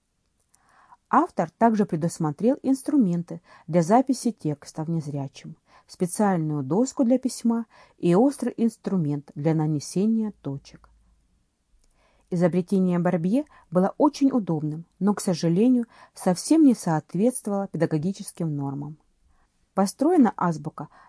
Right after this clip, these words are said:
на фонетической основе, что затрудняло учёт правил орфографии. Отсутствовали комбинации для знаков препинания,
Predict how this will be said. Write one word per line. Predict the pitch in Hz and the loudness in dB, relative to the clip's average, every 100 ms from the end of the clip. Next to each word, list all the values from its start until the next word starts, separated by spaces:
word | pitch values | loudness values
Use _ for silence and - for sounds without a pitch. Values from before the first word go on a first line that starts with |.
| - | -4
на | 180 | -2
фонетической | 196 214 254 262 285 - 247 | 0 0 0 -2 -2 -2 -2
основе, | - 196 - 156 147 151 | -2 -6 -4 -4 -4 -8
что | - 180 | -8 -2
затрудняло | 180 170 170 156 170 151 | -2 -2 -4 -2 -2 -2
учёт | 143 147 254 262 _ - - - | -4 -4 -4 -4 _ -20 -18 -2
правил | 170 226 262 - | 2 2 0 -4
орфографии. | - - 175 151 147 143 151 165 _ _ _ _ - - - | -8 -6 -4 -4 -6 -8 -14 -16 _ _ _ _ -20 -14 -2
Отсутствовали | 185 - - 339 269 | -2 -2 -4 2 4
комбинации | 240 214 190 202 254 285 175 | 4 2 2 4 2 0 -2
для | 165 | 0
знаков | 170 220 262 262 | 2 2 2 -2
препинания, | - 220 226 175 151 151 151 151 | -2 -2 0 0 -2 -4 -6 -10